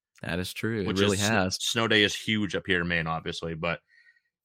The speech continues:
Speaker 2: enough about snow. We're here to talk some baseball here. But before we get into the show, the usual housekeeping. You can find us on Twitter. Chris is at Roto Clegg. I am at Eric Cross zero four. And our show is at Fantrax Toolshed. If you enjoy our podcast, please rate and review. Check out our Patreon, patreon dot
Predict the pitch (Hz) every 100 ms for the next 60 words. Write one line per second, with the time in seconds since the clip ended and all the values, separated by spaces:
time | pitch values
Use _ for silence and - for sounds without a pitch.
0 | _ 165 208 170 131 104 - 95 92 87
1 | - 117 120 117 101 - 87 90 90 95
2 | 92 92 92 87 - 101 - 139 127 139
3 | 135 120 110 - 113 104 110 107 101 101
4 | 98 104 92 92 - _ _ _ - 160
5 | 165 160 143 135 120 - 120 113 113 190
6 | 165 123 113 104 107 95 - 123 117 117
7 | - 117 110 101 98 - 98 95 104 95
8 | 90 101 101 101 - - _ _ 135 113
9 | 101 104 92 90 - 98 92 87 90 -
10 | - 156 143 156 156 165 165 170 202 175
11 | 170 170 220 - 277 233 98 87 87 87
12 | 131 170 170 - _ _ _ 175 180 151
13 | 127 151 156 160 160 170 165 143 135 135
14 | 127 104 82 113